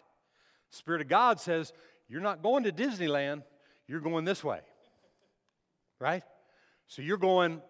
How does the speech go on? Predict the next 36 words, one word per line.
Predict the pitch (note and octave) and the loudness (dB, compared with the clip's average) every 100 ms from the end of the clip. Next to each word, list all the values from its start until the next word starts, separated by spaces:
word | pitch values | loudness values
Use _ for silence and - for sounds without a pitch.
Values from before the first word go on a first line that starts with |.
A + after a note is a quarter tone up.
| - | -12
right | C3 F3+ F#3+ | 0 2 2
in | F#3 | 0
here, | C#3+ C4 B3 E3+ D#3 - - _ C#3+ | 0 2 4 4 2 -2 -20 _ -6
and | D3+ D3 | -6 -4
he | G#3+ | -2
goes | F#3 F#3+ D#3 | 2 0 0
here, | A#3 A#3+ F#3+ E3 - - - | 0 4 4 4 -2 -20 -12
and | D#3 | -8
there's | C#3+ C#3 | -6 -4
no | C#3+ | -4
food, | - A#3 A#3+ | -2 -2 0
there's | E3+ C3+ | -2 -2
no | D#3 | -4
nothing. | C#3+ F3 G#3+ - F3 D#3+ - - - | -4 4 4 4 -4 -4 -14 -18 -6
There's, | D3+ - - _ - | -6 -6 -14 _ -2
there's | D3+ A#2 - - | -2 -2 -12 -10
constant | - A3+ A#3+ A#3 - G#3 F#3+ - | 4 6 6 0 -4 -4 -4 -10
attack | C#3 - B3+ A#3 - | -16 -2 6 6 6
from | - F3 | 2 -4
the | E3 F#3+ | 0 0
enemy | G#3+ D3+ C#3 C3 - | 0 -2 -6 -8 -10
coming | - G3+ F#3 | -2 0 2
at | F3+ G3+ D#3+ | 6 6 6
him, | C#3+ B2+ B2+ C3+ _ _ _ _ _ - | 0 -6 -10 -16 _ _ _ _ _ -14
and | C3 | -12
he | |
comes | - E3+ C#3+ | -2 -2 2
out | F3 F3 | 4 4
of | |
that | D3 B2 - - | 2 0 -4 -18
stronger | - - D#3+ D#3 C#3 | -16 -4 -2 -2 -6
than | A#2+ A#2+ | -8 -10
when | A#2+ | -10
he | |
went | A2 A2 | -12 -12
in. | G#2+ | -12